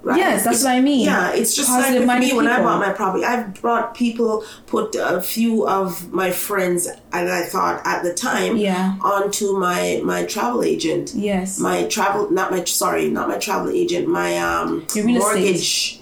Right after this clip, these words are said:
Speaker 1: and my real estate
Speaker 2: Yeah.
Speaker 1: agent, right? So, you know, it's, it's something that I find that women have a hard time embracing each other when the
Speaker 2: Mm-hmm.
Speaker 1: other one is, is doing well and the other one is not doing so well.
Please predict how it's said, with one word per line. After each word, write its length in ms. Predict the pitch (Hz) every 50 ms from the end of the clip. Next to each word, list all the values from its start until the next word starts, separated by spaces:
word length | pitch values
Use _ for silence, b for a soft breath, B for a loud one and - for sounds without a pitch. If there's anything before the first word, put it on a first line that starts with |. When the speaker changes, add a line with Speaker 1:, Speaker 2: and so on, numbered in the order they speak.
| - -
Speaker 1:
and 160 | 175 175 175
my 100 | 175 180
real 240 | 175 170 175 180 170
estate 400 | 160 160 - - - 147 127 - -
Speaker 2:
Yeah. 160 | - 175 190
Speaker 1:
agent, 280 | 190 185 - - - - B B B B B B B B B B B
right? 500 | - 185 185 185 220 254 277 285 277 - B B B B B B
So, 800 | B - - - 247 226 220 214 208 202 196 196 - - - - - - - - - -
you 160 | - 269 254
know, 440 | 226 202 190 190 208 220 - - - - - -
it's, 300 | 214 202 202 - - -
it's 220 | - - 208 - -
something 480 | - 240 240 247 233 - 262 254 254
that 120 | 226 208 208
I 120 | 196 196
find 340 | 190 - 208 202 208 202 196
that 180 | 185 170 -
women 220 | 185 196 208 208 208
have 100 | 202 185
a 60 | 180
hard 260 | 185 190 190 190 185
time 240 | - 196 185 185 185
embracing 520 | 180 175 170 175 180 175 175 - 202 185
each 180 | 180 180 180 180
other 260 | 180 180 185 - 214 196
when 260 | 190 220 175 175 -
the 80 | 175
Speaker 2:
Mm-hmm. 80 | 185 190
Speaker 1:
other 120 | 196 190
one 180 | 185 185 185 185
is, 280 | 185 175 170 - - B B B B B
is 180 | 170 175 175 -
doing 280 | 185 185 180 180 180 175
well 180 | 180 185 190
and 120 | 185 175 175
the 100 | 180 180
other 100 | 185 185
one 200 | 180 180 175 175
is 120 | 170 175
not 220 | 170 180 - - -
doing 180 | 175 175 175
so 220 | 175 - - 180 175
well. 380 | 180 180 208 226 262 285 285